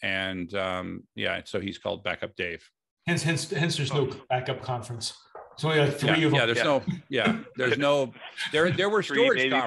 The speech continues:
Speaker 3: four
Speaker 1: conferences back in the
Speaker 3: attendees.
Speaker 1: day, but there was no, there was no, ba-, I remember when I, I remember when I, when I was at my first job,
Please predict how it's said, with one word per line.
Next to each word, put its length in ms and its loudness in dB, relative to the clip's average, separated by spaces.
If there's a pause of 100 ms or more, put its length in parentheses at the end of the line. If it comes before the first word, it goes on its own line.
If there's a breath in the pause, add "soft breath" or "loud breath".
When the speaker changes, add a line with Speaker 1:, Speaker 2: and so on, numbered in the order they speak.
Speaker 3:
four 100 0
Speaker 1:
conferences 260 2
back 240 0
in 60 -4
the 100 -2
Speaker 3:
attendees. 40 -4
Speaker 1:
day, 200 2
but 180 -6
there 120 2
was 200 -6
no, 340 -2 (720)
there 80 -8
was 100 -6
no, 100 -4
ba-, 200 -4
I 60 0
remember 400 2
when 180 2
I, 120 0
I 120 -2
remember 260 0
when 140 0
I, 300 0
when 160 -6
I 80 -2
was 200 -8
at 160 -4
my 140 -4
first 320 -4
job, 380 0